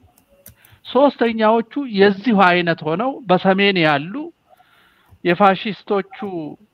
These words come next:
በአድዋ መሸነፍ የዛ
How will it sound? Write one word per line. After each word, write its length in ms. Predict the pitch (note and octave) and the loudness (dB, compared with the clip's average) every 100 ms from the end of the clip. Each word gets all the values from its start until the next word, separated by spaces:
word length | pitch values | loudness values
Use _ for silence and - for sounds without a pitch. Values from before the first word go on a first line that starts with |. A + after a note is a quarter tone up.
| _ _ _ _ _ _ _ _ _ _ _ - - _ _ _ _ _ _ _ | _ _ _ _ _ _ _ _ _ _ _ -20 -20 _ _ _ _ _ _ _
በአድዋ 340 | F3+ F#3 F3 G3 F#3+ | 0 2 2 2 2
መሸነፍ 540 | F3+ D3+ - F3+ F3 - | 0 -4 -4 -2 -4 -4
የዛ 340 | E3+ E3+ E3+ | -4 -4 -2